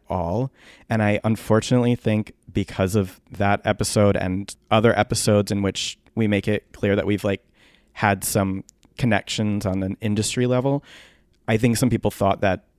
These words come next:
we're hiding something or that we know something. And I sort of get it just because of the way that we were talking, you know, like, I eventually was able to do some music things, but that is so far removed from her personal life. I have no idea what goes on there.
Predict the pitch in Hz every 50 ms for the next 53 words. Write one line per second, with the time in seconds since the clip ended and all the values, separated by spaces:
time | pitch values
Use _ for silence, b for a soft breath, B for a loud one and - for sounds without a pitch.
0 | _ - 120 107 101 92 - - - 104 98 92 87 87 85 - - - - -
1 | - - - - - - - - 104 101 101 98 95 104 107 101 101 101 98 98
2 | 95 - - 98 95 92 - 90 85 95 120 b b b b b b b b b
3 | b _ _ - 127 120 113 107 104 107 - - _ _ _ _ _ _ _ -
4 | - - - - - - 92 110 127 143 156 160 156 147 165 165 165 175 170 -
5 | - 123 117 - - - 120 - - 113 107 107 104 98 - - - _ _ _
6 | - 117 107 107 110 101 104 101 101 98 98 98 98 101 - - 113 104 101 -
7 | - 107 101 - - 107 101 101 95 - 107 98 95 92 95 101 98 - - 104
8 | 101 104 98 - - 101 101 98 95 - - 104 104 101 98 107 101 - 98 98
9 | 101 98 - 110 107 - 107 101 - - 95 95 90 92 107 127 143 110 101 90
10 | - - - - - - 82 95 110 104 - _ - 139 143 - B B B B
11 | B B B B B B _ _ _ - 127 120 127 131 147 160 135 - - -
12 | - 113 101 107 110 - 123 120 117 110 101 95 101 98 95 - 104 90 98 90
13 | - - - - 104 92 - - 113 113 120 120 - - 113 117 110 92 95 95
14 | 92 92 101 113 127 131 120 101 87 87 87 90 92 92 101 98 90 - - -
15 | 104 92 90 101 92 92 95 95 95 95 92 90 98